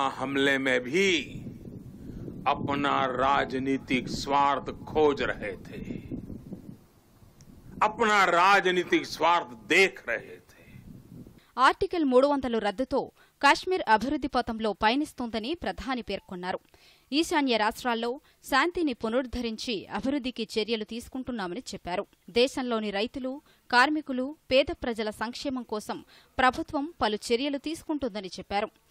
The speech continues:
Speaker 2: వారిని స్వశక్తులను చేసి ఆత్మనిర్భర్ భారత్ సాధించడమే ప్రభుత్వ లక్ష్యమని అన్నారు. రక్షణ రంగంలో స్వయం సమృద్ధి సాధించేందుకు పలు సంస్కరణలు తీసుకొచ్చామన్నారు. సరిహద్దు ప్రాంతాల్లో అభివృద్ధికి వేల కిలోమీటర్ల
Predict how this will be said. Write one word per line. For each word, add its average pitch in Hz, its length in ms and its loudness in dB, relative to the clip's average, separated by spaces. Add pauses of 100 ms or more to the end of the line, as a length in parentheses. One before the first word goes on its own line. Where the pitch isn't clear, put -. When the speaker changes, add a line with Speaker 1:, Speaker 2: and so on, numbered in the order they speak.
(280)
Speaker 2:
వారిని 240 420 0
స్వశక్తులను 269 800 -4
చేసి 220 300 -2 (380)
ఆత్మనిర్భర్ 269 720 2 (100)
భారత్ 240 380 -4
సాధించడమే 240 640 0 (240)
ప్రభుత్వ 240 400 -2 (120)
లక్ష్యమని 196 460 -8
అన్నారు. 202 300 -2 (500)
రక్షణ 285 380 -2
రంగంలో 233 400 -4 (140)
స్వయం 269 360 2 (100)
సమృద్ధి 226 380 -4
సాధించేందుకు 226 800 -4 (440)
పలు 226 160 4
సంస్కరణలు 226 720 -4 (100)
తీసుకొచ్చామన్నారు. 208 840 -4 (380)
సరిహద్దు 311 500 4
ప్రాంతాల్లో 240 460 -2 (120)
అభివృద్ధికి 247 560 -4 (440)
వేల 262 280 6
కిలోమీటర్ల 277 720 0